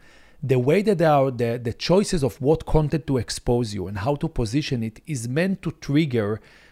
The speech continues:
to, uh, to click the buttons of all sorts of human sensibilities in order to make you spend more time on the platform. And as a result, we are seeing that people, if somebody told you fifty years ago that people will spend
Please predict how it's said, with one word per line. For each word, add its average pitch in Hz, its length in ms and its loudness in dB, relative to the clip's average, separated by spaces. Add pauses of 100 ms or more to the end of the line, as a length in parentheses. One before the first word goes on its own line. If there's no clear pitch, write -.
(140)
to, 127 320 -2
uh, 123 480 -2
to 123 260 -4
click 190 320 -2
the 170 100 4
buttons 156 540 2
of 120 140 -2
all 175 160 0
sorts 170 280 0
of 143 140 -6
human 156 320 2
sensibilities 123 880 -2 (440)
in 170 240 0
order 175 300 4
to 165 140 -4
make 151 240 -2
you 156 60 0
spend 151 400 2
more 139 200 4
time 139 280 2
on 143 80 0
the 131 80 -2
platform. 123 600 -6 (140)
And 143 240 -8
as 139 160 -6
a 170 80 0
result, 202 380 -2
we 131 120 0
are 117 100 0
seeing 196 420 0
that 131 200 -4
people, 185 300 2 (460)
if - 100 -4
somebody 370 340 2
told 185 260 0
you 170 80 2
fifty - 380 -4
years 135 280 0
ago 107 240 -6
that 101 200 -10
people 202 260 -2
will 135 180 -2
spend 156 460 -2